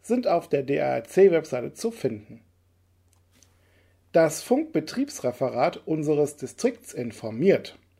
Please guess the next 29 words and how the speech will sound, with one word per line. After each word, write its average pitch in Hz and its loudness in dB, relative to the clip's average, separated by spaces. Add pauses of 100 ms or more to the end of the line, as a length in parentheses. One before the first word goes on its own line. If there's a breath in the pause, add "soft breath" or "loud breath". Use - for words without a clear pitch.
(720 soft breath)
Die 160 0
aktuellen 156 4
Bedingungen 151 2
in 156 -6
der 151 2
Troposphäre 160 0
erleichtern 185 4
F 175 -6
T 143 -2
acht 214 -4
D 147 2
X 214 -4
Q 127 -4
S - -6
Os 165 -2 (500 soft breath)
auch 220 8
auf 160 2
den 135 0
höheren 151 6
Bändern, 143 6 (160)
selbst 151 2
mit 190 -6
kleinen 143 2
Vertikalantennen. 120 2 (1000 soft breath)
Viele 247 2
Stationen 165 6
haben 156 4
sich 151 -4 (160)
bereits 139 0